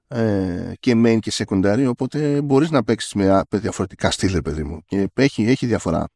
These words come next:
αυτό το, το πράγμα. Είναι, είναι, απλά είναι πιο πολύ για, βολεύει περισσότερο για μάχη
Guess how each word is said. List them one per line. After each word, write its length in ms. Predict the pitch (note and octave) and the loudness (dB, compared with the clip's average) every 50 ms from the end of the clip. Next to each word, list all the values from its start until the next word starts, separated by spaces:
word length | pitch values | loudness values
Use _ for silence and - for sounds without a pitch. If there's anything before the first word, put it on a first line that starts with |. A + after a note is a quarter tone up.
| _ _ - | _ _ -14
αυτό 180 | - - - - | -14 -14 -12 -4
το, 500 | - E2+ D#2+ D2+ D2 E2 E2 E2 E2 F2+ | -2 0 0 2 0 -2 -4 -6 -6 -6
το 100 | - G2 | -6 0
πράγμα. 320 | - F#3 G3+ - F#2+ A2 - _ _ _ _ _ _ _ _ _ _ | 4 4 4 4 0 -8 -12 _ _ _ _ _ _ _ _ _ _
Είναι, 220 | - C3 D#3 F3 E3+ - | -2 0 2 2 2 2
είναι, 220 | D#3+ E3 F3 F3+ | 0 0 2 2
απλά 220 | D#3+ D3 - F3+ F#3 | -2 -2 0 0 0
είναι 120 | F3+ D#3+ | 0 0
πιο 180 | B2 - F3+ F3 | 0 -2 -4 0
πολύ 300 | D#3+ D3+ C#3+ C#3 C3 A2+ | 2 4 4 6 4 4
για, 760 | G#2 G2 G2+ F#2+ F#2 F#2+ F#2 F#2 F#2 F#2 F2+ F#2+ F#2+ F#2+ F2+ F#2+ | 2 2 0 0 2 2 0 0 -2 -4 -6 -6 -6 -8 -8 -6
βολεύει 360 | F#2 G2+ A2 C3 D3+ C3 A2+ | 0 2 4 6 6 4 4
περισσότερο 420 | G#2+ A#2 G#2 F#2+ - D#3+ - B2 G#2 | 2 0 0 0 -2 -2 2 2 4
για 140 | F#2+ F#2+ F2+ | 4 4 4
μάχη 360 | G2+ G#2 - - - A#3+ | 4 4 2 2 -2 -4